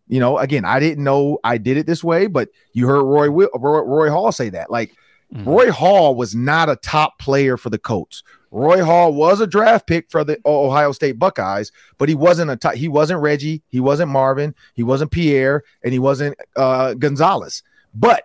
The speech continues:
Speaker 1: when I got to the facility, no matter, like, I remember playing the Washington football team. They had a different name back then, but I remember talking to Roy about, "Look, man, these are some plays that you can really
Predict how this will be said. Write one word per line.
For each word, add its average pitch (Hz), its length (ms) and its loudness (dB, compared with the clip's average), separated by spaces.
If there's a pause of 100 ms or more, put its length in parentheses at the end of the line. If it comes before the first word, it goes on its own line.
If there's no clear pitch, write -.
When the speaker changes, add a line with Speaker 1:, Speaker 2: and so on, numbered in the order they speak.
Speaker 1:
when 127 180 -4
I 190 220 2
got 170 360 0
to 156 100 -6
the 127 60 -4
facility, 127 760 -2 (240)
no 139 220 -2
matter, 160 320 2
like, 139 180 -2
I - 20 -4
remember 139 260 -2
playing 156 300 -2
the 143 80 -2
Washington 156 500 -2
football 117 420 -2
team. 95 320 -6
They 101 120 -4
had 107 120 -4
a 107 60 -10
different 131 240 -4
name 190 200 0
back 110 200 -6
then, 107 220 -6 (320)
but 160 240 2 (100)
I - 80 2
remember 175 320 0
talking 156 380 -2
to 147 40 -2
Roy 156 300 4
about, 139 220 0
"Look, 151 220 -4
man, 127 180 -4
these 165 160 -2
are 170 40 -4
some 139 160 -8
plays 156 360 -2
that 120 140 -10
you 160 80 -8
can 127 160 -6
really 143 340 0